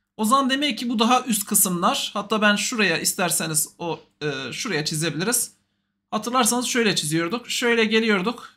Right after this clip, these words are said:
Biraz aşağı inip sonra bir daha yukarı, sonra aşağı, sonra yukarı, şöyle aşağı doğru geliyorduk.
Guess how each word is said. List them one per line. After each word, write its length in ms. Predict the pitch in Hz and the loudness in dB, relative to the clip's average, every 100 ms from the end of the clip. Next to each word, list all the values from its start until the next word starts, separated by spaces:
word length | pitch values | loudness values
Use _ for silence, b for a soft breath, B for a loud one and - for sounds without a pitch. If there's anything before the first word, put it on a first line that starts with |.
| - | -8
Biraz 300 | 202 208 196 | -2 0 2
aşağı 360 | 202 214 214 | 0 2 2
inip 200 | 185 185 - _ | 0 -2 -8 _
sonra 380 | - 214 202 196 | -4 -2 0 0
bir 80 | 180 | 0
daha 140 | 160 | 0
yukarı, 480 | 147 147 151 202 208 | 0 -2 -2 -2 -4
sonra 340 | - 202 185 | -6 -4 -2
aşağı, 520 | 160 196 185 170 214 - | 0 0 0 0 -2 -6
sonra 360 | - 214 208 170 | -4 -2 0 0
yukarı, 460 | 202 220 220 233 - _ _ | -2 -2 -2 -4 -8 _ _
şöyle 420 | - 240 226 208 202 | -10 -4 -2 0 2
aşağı 400 | 180 208 196 175 | 2 2 0 0
doğru 180 | 165 | -2
geliyorduk. 520 | 214 202 180 151 - | 2 2 2 -2 -6